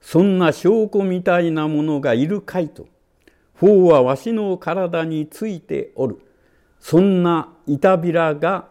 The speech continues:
何の役に立つかと、そういうふうに言うた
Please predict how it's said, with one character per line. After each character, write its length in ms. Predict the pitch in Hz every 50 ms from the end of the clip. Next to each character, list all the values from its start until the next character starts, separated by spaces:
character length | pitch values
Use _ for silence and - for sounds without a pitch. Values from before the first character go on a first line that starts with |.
| -
何 280 | - 127 185 233 247 226
の 100 | 196 175
役 320 | 160 147 151 151 - 156
に 100 | 151 151
立 180 | 147 139 - 156 139 139
つ 120 | - - _
か 160 | - 131 123
と、 380 | - - - 170 185 90 - - _ _ _ _ _ _ _ _ _ _ _ _ _ _ _ _ _ _ _ _ _ _ _ _ _ _ _ _ _ _ _ _ _ _ _ _ _ _ _ _ _ _ _ _ _ _ _ _ _ _ _ -
そ 200 | - - - 127
う 20 | 170
い 20 |
う 40 | 185
ふ 100 | 180 190
う 40 | 190
に 220 | 175 156 127 113
言 180 | 107 113 113 107
う 80 | 107
た 240 | - - - 82 78